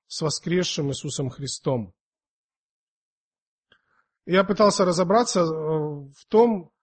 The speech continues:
сколько раз Иисус являлся воскресшим и кому. Это, это достаточно интересно, потому что <clears throat> есть, <clears throat> извините, есть евангельские моменты,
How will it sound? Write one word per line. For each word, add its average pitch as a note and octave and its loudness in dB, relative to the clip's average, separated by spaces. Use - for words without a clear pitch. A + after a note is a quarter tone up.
сколько G#3+ 2
раз G3 2
Иисус F3+ -4
являлся D#3+ 0
воскресшим C3 -6
и F#3+ 0
кому. D3 0
Это, F3+ -4
это G3+ 0
достаточно G#3 0
интересно, G3 0
потому D#3 -2
что E3+ 0
<clears throat> F#3+ 4
есть, G3 0
<clears throat> - -18
извините, C3 -4
есть D#3 0
евангельские G3+ 2
моменты, E3+ 2